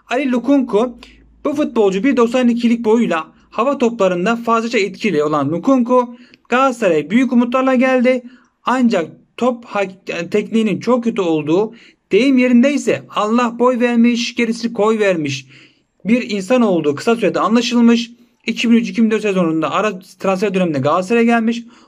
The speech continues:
On beş maçta altı gol atıyor ve daha sonra Lille kiralanıyor. Oradan sonra da Lille bir sonraki sezonda satılıyor Lukunku.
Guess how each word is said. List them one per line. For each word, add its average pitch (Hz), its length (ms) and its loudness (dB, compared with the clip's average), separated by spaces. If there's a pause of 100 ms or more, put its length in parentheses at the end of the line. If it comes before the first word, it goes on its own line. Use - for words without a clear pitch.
(140)
On 233 300 2
beş 226 240 0
maçta 185 360 -4
altı 170 280 -2
gol 226 160 2
atıyor 220 420 0 (440)
ve 165 500 -2 (200)
daha 202 220 -2
sonra 196 200 -2
Lille 196 340 -2
kiralanıyor. 233 600 0 (380)
Oradan 220 340 0
sonra 185 460 0
da 233 200 0 (400)
Lille 226 480 0 (360)
bir 208 160 0
sonraki 190 240 -2
sezonda 180 480 0
satılıyor 214 600 -2
Lukunku. 139 480 -2